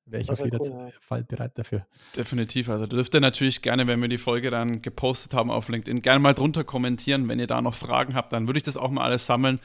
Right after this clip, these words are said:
Speaker 3: und dann machen wir noch gerne noch mal eine, eine Session zwei. Jan, ähm, wenn jetzt jemand sagt, „Boah, ich kann jetzt nicht bis auf die Session zwei von dem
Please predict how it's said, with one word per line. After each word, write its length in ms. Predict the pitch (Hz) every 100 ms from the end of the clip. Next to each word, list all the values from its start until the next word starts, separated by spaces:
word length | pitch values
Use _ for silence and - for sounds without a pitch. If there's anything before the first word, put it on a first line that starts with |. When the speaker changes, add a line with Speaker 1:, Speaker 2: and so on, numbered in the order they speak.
| - - -
Speaker 3:
und 100 | - 113
dann 100 | 113
machen 120 | 127
wir 60 |
noch 140 | 127 -
gerne 200 | 127 131
noch 100 | 123
mal 100 | 123
eine, 140 | 117 117 120
eine 120 | 117
Session 360 | 113 123 - 131
zwei. 340 | - 120 151 - - - -
Jan, 320 | 131 143 135 -
ähm, 280 | 135 131 135
wenn 160 | 123 151
jetzt 160 | 208 -
jemand 260 | 170 156
sagt, 280 | 160 151 -
„Boah, 260 | 123 151 151
ich 180 | 135 -
kann 180 | 151 190
jetzt 160 | -
nicht 220 | 156 -
bis 160 | 160 143
auf 180 | 135 -
die 120 | 131
Session 360 | - 127 - 131
zwei 300 | - 113 123
von 180 | 127
dem 200 | 120 117